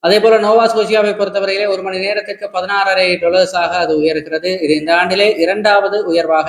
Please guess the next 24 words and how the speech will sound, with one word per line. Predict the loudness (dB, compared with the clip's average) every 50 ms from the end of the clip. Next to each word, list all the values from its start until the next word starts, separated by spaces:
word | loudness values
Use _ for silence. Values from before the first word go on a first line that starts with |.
| 0
இருக்கின்றது. | -2 -2 -4 -8 -14 -18 -18 -18 -20 -20 _ _ _ _ _ _ _ _
கடந்த | 0 0 2 2 4 4
ஏப்ரல் | 4 2 2 2 0 0 0
முதலாம் | 0 0 0 2 2 0 0
தேதி | -2 -2 -2 -2
அன்று | -4 -4 -4 -4 -4 -4
பதினைந்து | -4 -4 -4 -4 -6 -8 -8 -8
புள்ளி | -8 -6 -4 -2 -2
இரண்டு | 0 0 -2 -2 -2 -2 0 2 2 2 0 -2 -8 _ _ _ _ _ _ _ _
டாலர்ஸில் | 2 4 4 4 4 2 2 0 0
இருந்தது | 0 0 0 0 -2 0 0 0 -2 -2
பதினைந்து | -2 -2 -2 -2 -2 -4 -6 -8 -8
புள்ளி | -8 -6 -6 -4 -2
எழுபது | -2 -2 -2 -2 -2 -4 -4 -4
டாலர்ஸாக | -2 0 2 2 2 2 2 2 0 0 0 -2 -2 0
உயர்த்தப்பட்டது. | 0 0 0 0 -2 -6 -10 -10 -12 -10 -8 -8
இதன் | -8 -6 -6 -4 -4
மூலம் | -2 -2 -2 -2 0
இந்த | 2 2
ஆண்டு | 2 2 0 -2 -4
மட்டும் | -4 -4 -2 -2 -4 -4 -4 -12 _ _ _ _ _ _ _ _
ஒன்று | 0 2 4 2 2 4
புள்ளி | 4 2 4 4 2 2 2 -2 -8 -12 -14 -14 _ _ _ _ _
மூன்று | -6 -4 -4 -2 0 0 2 2